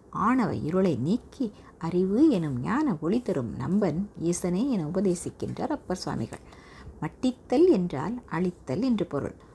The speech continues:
பூசுதல், பிசைதல் என்றும் பல பொருட்கள். இங்கு சிவன் ஊழிக்காலத்தின் இறுதியில் வானுலகம், மண்ணுலகம் ஆகிய அனைத்து உலகங்களையும் முற்றிலும் அழியுமாறு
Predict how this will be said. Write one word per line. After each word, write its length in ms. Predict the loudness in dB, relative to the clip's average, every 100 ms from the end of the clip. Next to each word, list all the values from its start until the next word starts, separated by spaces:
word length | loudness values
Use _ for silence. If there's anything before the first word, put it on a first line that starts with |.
| -20
பூசுதல், 600 | 0 0 2 -2 -2 -2 -6 -16 -4
பிசைதல் 600 | -2 0 -4 0 0 0 -2 -14 -20 -20 -10
என்றும் 340 | -2 0 0 -2
பல 200 | 0 -2
பொருட்கள். 480 | -2 -6 -8 -12 -12 -2
இங்கு 420 | 2 4 2 0
சிவன் 480 | -2 0 2 2 0 -6 -8
ஊழிக்காலத்தின் 1000 | 4 6 6 2 -2 0 -2 -4 -6 -4
இறுதியில் 480 | -2 -2 2 2 2 -2 -20 -14 -2
வானுலகம், 580 | 0 2 0 0 0 -4 -12 -10
மண்ணுலகம் 640 | -4 -2 0 2 2 0 -2
ஆகிய 400 | -2 -2 0 -4
அனைத்து 640 | -4 -4 -2 -2 -2 -2 0
உலகங்களையும் 720 | 0 2 2 2 2 0 -2 -6 -20 -18 -16
முற்றிலும் 580 | -4 -4 -4 -4 0 0
அழியுமாறு 720 | 0 0 2 2 4 4 2